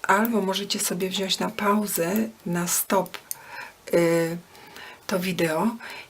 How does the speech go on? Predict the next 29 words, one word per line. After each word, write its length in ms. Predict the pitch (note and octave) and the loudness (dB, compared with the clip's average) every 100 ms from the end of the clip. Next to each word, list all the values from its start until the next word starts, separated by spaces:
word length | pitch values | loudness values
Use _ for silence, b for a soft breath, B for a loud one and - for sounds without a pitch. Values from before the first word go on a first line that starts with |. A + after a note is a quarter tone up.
| - | -6
i 60 | G3+ | 0
przepisać. 680 | - G3 - D3+ - G3+ G#3+ | 4 4 2 -2 0 0 0
Wydaje 280 | G#3 G3 | 2 2
mi 100 | F#3+ | 2
się, 140 | F#3 F3+ | 0 0
że 140 | E3+ | 0
to 120 | F3 | 0
nie 220 | F3+ F3 E3+ | -2 0 0
jest 300 | E3+ - F#3 | -2 -4 -2
aż 180 | F3 | -2
tak, 260 | - F#3 F3 - - - B B B B B - | 0 -2 -4 -8 -16 -14 B B B B B -8
e, 260 | F#3 E3+ E3 | -2 -2 -2
dużo 360 | F3 G#3 A3+ E3+ | -2 2 4 2
do 120 | E3 | 2
przepisywania. 960 | - E3+ - - D#3+ E3 D#3+ E3 A3+ D4+ B B B B B | -2 -4 -6 -6 -4 -4 -4 0 -2 -2 B B B B B
Albo 400 | - F#3+ G#3 G#3+ | 2 6 6 8
mogę 320 | G#3+ F3+ F#3 F3+ | 6 4 0 -2
wam 220 | F3 F3 | -2 -2
to 140 | F#3 | -2
mailem, 520 | E3+ E3+ F3 F3 E3 | -2 0 0 0 -2
jeżeli 320 | E3+ F3 F3 F3+ | 0 0 0 0
maila 340 | F3+ F3+ F3+ | 0 0 0
mi 180 | F3 E3+ | -2 0
przyślecie, 680 | - F3 - F#3+ F#3 - | 2 2 2 -2 -2 -4
to 160 | A3 F3 | -4 -4
mogę 260 | E3+ E3+ F3 | -4 -4 -6
wam 180 | E3+ | -6
to 100 | E3+ | -4
mailem, 440 | F3 E3+ E3+ E3+ | 0 0 0 -2